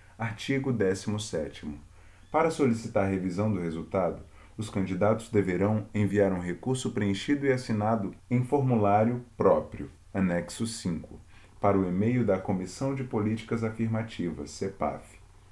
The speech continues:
cepaf arroba U F S B ponto edu ponto B R, contendo exposições de motivos a serem avaliados.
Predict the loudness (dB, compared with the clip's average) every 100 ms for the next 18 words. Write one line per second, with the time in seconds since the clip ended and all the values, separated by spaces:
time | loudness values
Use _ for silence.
0 | -20 -20 -20 -10 -4 -4 2 2 2 -4
1 | -14 -2 -2 -2 -4 -2 -4 -6 0 2
2 | 2 -2 -6 -4 -2 0 -2 -4 -8 -6
3 | -6 -10 -12 -4 -2 0 -4 -4 -20 -20
4 | -20 -6 -2 -2 0 2 2 -2 -8 -16
5 | -20 -20 -20 -14 -2 0 2 2 2 0
6 | -2 -2 0 0 0 -4 -2 -2 0 0
7 | 0 -2 -4 -4 -4 -4 -4 0 0 0
8 | -2 0 0 -2 -4 -10 -16